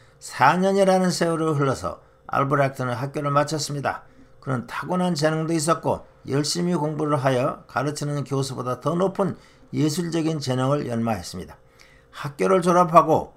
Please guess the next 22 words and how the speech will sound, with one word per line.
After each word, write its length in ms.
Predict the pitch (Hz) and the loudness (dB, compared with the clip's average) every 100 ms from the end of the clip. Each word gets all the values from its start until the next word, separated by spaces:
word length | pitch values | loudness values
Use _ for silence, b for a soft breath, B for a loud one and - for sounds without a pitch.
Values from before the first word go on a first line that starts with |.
| _ _ | _ _
그동안 480 | 139 143 147 147 120 | -6 -2 -2 -2 -4
제작한 600 | - 135 147 143 139 123 | -6 -2 0 0 -2 2
많은 440 | 107 127 165 165 | 2 4 2 0
예술품을 580 | 160 147 147 151 151 139 | 0 -2 -4 -8 -6 -4
갖고 360 | 139 131 135 139 | -6 -6 -8 0
고향으로 540 | 139 139 135 139 127 | 2 4 2 0 -2
돌아온 440 | 135 131 131 139 | -2 0 0 -2
알브렉트를 720 | 123 127 127 120 117 - 123 120 | -2 -4 -4 -4 -4 -8 -8 -4
위하여 480 | 127 139 120 147 B B B - | 0 2 2 0 B B B -8
동네에서는 680 | 131 139 131 131 127 127 - | -2 0 0 -2 -4 -8 -12
큰 280 | - 214 190 | -6 -6 -2
잔치를 480 | 180 180 170 175 | -4 -4 -4 -4
벌였습니다. 580 | - 131 135 - 92 - b b b b _ | -2 -2 -4 -6 -12 -16 b b b b _
정말로 580 | - 139 147 143 139 - - | -4 -2 0 0 -2 -6 -16
축제 400 | - - 185 175 | -16 -6 -4 -2
분위기였습니다. 760 | 160 156 151 139 - 107 87 - b b b - | -4 -2 0 -2 -4 -10 -12 -18 b b b -2
알브렉트는 680 | 139 147 160 160 160 151 147 | 0 2 0 0 -2 -4 -4
그동안 380 | 139 151 151 | -2 -2 -2
자기의 420 | 139 143 143 156 143 | -2 -2 -2 -4 -4
뒷받침을 580 | 135 - 151 151 156 | -6 -4 -4 -2 0
해준 360 | 156 156 165 - - | 0 0 -4 -10 -8
알버트에게 800 | - 127 147 165 135 139 165 156 | -2 -2 -2 -4 -2 -2 -2 -4